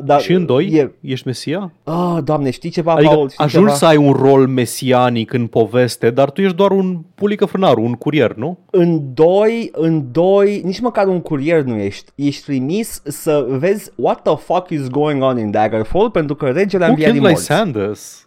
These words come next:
Speaker 1: <laughs> A
Speaker 2: Sau
Speaker 1: înviat regele
Speaker 2: Lysander,
Speaker 1: din morți.
Speaker 2: sau cum e?
Speaker 1: Lys-,
Speaker 2: Ah,
Speaker 1: cred că
Speaker 2: ok.
Speaker 1: Lysandus, Lysandus, că era un pic
Speaker 2: Lysander.
Speaker 1: schimbat.
Speaker 2: Lysandus, ok.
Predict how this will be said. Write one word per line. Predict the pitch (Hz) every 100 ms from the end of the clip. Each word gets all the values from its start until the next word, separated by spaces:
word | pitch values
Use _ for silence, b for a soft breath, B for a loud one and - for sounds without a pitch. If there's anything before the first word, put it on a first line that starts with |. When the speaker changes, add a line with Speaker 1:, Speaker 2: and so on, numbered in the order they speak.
| -
Speaker 1:
<laughs> | - _ 156 - 202 208 254
A | 175
Speaker 2:
Sau |
Speaker 1:
înviat | 170 196
regele | 196 147
Speaker 2:
Lysander, | 143 123
Speaker 1:
din | 123
morți. | 117 101 98 -
Speaker 2:
sau | 117
cum | 120
e? | 120
Speaker 1:
Lys-, | 113 -
Speaker 2:
Ah, | 123
Speaker 1:
cred | 107
că | 135
Speaker 2:
ok. | 107
Speaker 1:
Lysandus, | 117 95 101 -
Lysandus, | 110 104 127 104 98
că | -
era | 120
un | 117
pic | 107
Speaker 2:
Lysander. | 101 98
Speaker 1:
schimbat. | 110 113 107 -
Speaker 2:
Lysandus, | 117 113 107 110
ok. | -